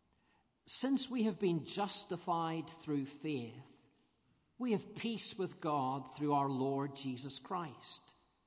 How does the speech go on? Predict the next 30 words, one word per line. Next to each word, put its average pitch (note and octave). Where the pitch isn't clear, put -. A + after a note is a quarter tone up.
through A3
whom E3+
we F3
have C#3+
gained F3
access D3+
by C#3
faith D#3
into D#3+
the D3+
grace C#3
in C#3
which D3
we D3
now C3+
stand. C#3
And G3+
we A#3
boast A3+
in F3
the E3
hope -
of C#3
the D3
glory C#3
of B2+
God. B2+
Not C3+
only E3+
so, A#3